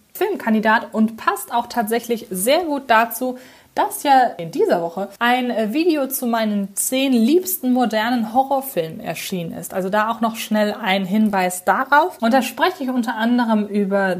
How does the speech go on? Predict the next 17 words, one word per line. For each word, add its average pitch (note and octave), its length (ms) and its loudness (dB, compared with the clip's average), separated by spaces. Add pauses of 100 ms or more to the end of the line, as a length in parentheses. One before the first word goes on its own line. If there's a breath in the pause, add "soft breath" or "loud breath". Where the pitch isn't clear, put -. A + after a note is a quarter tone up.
The G3+ 60 4
Ring, C4 380 4
einen A3 260 0
meiner G#3+ 220 2
absoluten G3+ 520 -2
Lieblingsfilme. A3+ 840 2
Und E4+ 360 0
an G#3+ 160 4
den A3 320 2
hat G#3+ 180 0
sich - 280 -8
The F#3+ 80 4
Empty G3+ 400 -2
Man F#3+ 360 0
sehr G#3 380 2
deutlich G3 480 2
angelehnt, G#3 600 2